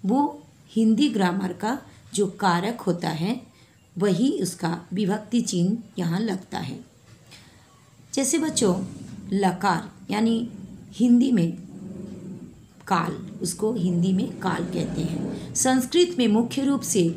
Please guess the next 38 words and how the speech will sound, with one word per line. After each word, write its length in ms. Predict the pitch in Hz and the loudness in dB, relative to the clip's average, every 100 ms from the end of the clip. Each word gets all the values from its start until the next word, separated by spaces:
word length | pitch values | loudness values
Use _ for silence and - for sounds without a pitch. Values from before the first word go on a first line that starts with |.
| - - - | -4 -10 -2
पांच 320 | 202 254 226 | 0 2 0
लकार 380 | 185 175 175 175 | -2 0 0 0
होते 320 | 165 - 165 | -2 -4 -4
हैं। 400 | 156 - - - - - - | -4 -6 -12 -18 -20 -14 -2
ये 200 | 190 202 202 | 2 2 2
पांच 260 | 202 240 - | -4 -4 -4
लकार 400 | 190 185 185 202 | -4 -2 -2 -2
जाने 380 | 202 190 170 175 | -2 -2 0 0
बिना 420 | 175 233 180 180 - - | 2 4 2 -2 -10 -6
आप 200 | 180 180 | -4 -4
कोई 160 | - 269 | -4 0
भी 120 | 247 | 2
संस्कृत 500 | 233 185 170 175 196 - | 2 0 -2 -2 -4 -2
में 60 | |
अनुवाद 420 | 180 175 160 185 190 | 0 0 0 -2 -2
नहीं 220 | 190 170 170 | 2 2 2
कर 140 | 175 - | -2 -8
पाओगे। 360 | - 165 170 - - - - | -8 -8 -10 -16 -18 -14 -4
उसी 240 | 233 311 | 0 2
तरह 380 | - 220 180 185 - - 165 | 0 2 2 0 -8 -8 0
आपको 340 | 175 - 202 | 0 0 -2
शब्द 380 | 190 214 190 170 | -2 0 -2 -2
रूप 220 | 254 240 - | -4 -4 0
भी 100 | 196 170 | 0 0
जानना 380 | - 185 175 180 | 0 0 0 0
जरूरी 460 | 196 190 170 165 185 | 0 0 2 2 2
है। 200 | 185 254 - - - - - | 2 0 -2 -16 -20 -16 -4
अगर 200 | 196 220 | 0 2
आप 180 | 214 202 | 0 -2
शब्द 320 | - 196 175 | -4 -4 -2
रूप 180 | 208 233 | -2 -4
को 120 | - | -2
नहीं 300 | 214 185 233 | 0 2 2
जानते 380 | 220 180 175 180 | 2 0 -2 -2
हो 260 | 170 247 - - - | 0 -2 -4 -14 -4
तो 100 | 196 | -2
फिर 260 | 175 196 175 | 0 0 2
आपका 440 | 170 - 202 - | 0 -2 -4 -4